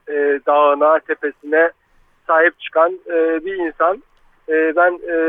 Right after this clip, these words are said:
musalla taşına yatırılmadığım sürece ben bunlara,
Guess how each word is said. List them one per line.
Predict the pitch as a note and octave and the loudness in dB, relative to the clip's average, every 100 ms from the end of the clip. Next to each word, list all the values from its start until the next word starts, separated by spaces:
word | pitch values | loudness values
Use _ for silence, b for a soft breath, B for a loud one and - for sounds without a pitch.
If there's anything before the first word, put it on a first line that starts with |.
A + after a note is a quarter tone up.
| D#3+ D#3+ D#3+ D#3+ D#3+ - | 0 0 -2 -6 -8 -14
musalla | D#3+ - E3+ F3 | -8 -4 0 0
taşına | E3 D3 D#3 D3 | 0 -4 0 2
yatırılmadığım | D3+ D3+ E3+ E3 D3 C#3+ C3+ | 2 0 -2 0 -2 -2 -4
sürece | - D#3+ D3 - E3+ | -6 -2 -2 0 0
ben | D3+ D3 C#3+ | 2 0 -6
bunlara, | D3 C#3+ C#3+ | -4 0 2